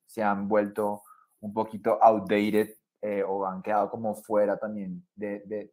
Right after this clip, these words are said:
de muchos de esos procesos de, digamos, de investigación desde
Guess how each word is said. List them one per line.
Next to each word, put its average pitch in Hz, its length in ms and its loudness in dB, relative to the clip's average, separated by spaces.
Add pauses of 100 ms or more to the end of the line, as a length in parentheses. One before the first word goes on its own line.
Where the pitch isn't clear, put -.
de 101 160 -10
muchos 101 380 -6
de 110 80 -2
esos 95 240 -8
procesos 95 640 -4
de, 104 340 2 (460)
digamos, 90 420 -4
de 101 140 -6
investigación 101 720 -4
desde 90 360 -2